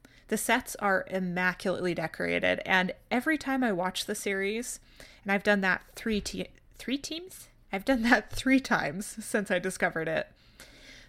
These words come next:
There are little things I notice about the sets, like the placement of a U by Kotex box or a pop culture reference.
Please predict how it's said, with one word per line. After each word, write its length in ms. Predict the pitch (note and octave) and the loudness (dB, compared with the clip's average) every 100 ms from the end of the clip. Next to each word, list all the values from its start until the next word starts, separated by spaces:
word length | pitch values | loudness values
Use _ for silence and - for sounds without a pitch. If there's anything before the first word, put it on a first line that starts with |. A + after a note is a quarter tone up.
| - | 4
There 260 | A3+ A#3+ | 6 8
are 340 | A3 G#3 G3 - - - | 8 6 6 2 -20 -8
little 240 | B3 C4 A3+ | 2 2 2
things 360 | - G#3 E3+ | 0 0 2
I 100 | D#3 | -2
notice 320 | D#3 D#3+ E3+ | 0 -2 -4
about 240 | - - - | -2 -4 -2
the 60 | |
sets, 540 | - - - - - - - - - _ - - - | -6 -4 -4 -6 -12 -14 -18 -20 -20 _ -20 -20 0
like 320 | G#3 - - - | 0 0 -14 0
the 180 | A3 G#3 | 2 2
placement 420 | - C4+ C4+ C4 A#3+ | 2 0 2 0 0
of 120 | A3 | 0
a 60 | |
U 220 | G#3 G3+ A3 | 0 0 0
by 200 | G3+ G3+ | 0 0
Kotex 640 | - G#3+ G#3+ - - - | -2 -4 -4 -6 -8 -6
box 500 | - - - - - - - - - - | -6 -6 -8 -12 -16 -20 -20 -20 -20 -4
or 380 | F#3 F3+ F3 - | 0 2 0 -2
a 60 | |
pop 280 | F#3+ - G3+ | -4 -4 -6
culture 400 | - G3 - F3+ | -4 -4 -4 -6
reference. 720 | F3 - - - - - - | -4 -6 -8 -12 -12 -12 -14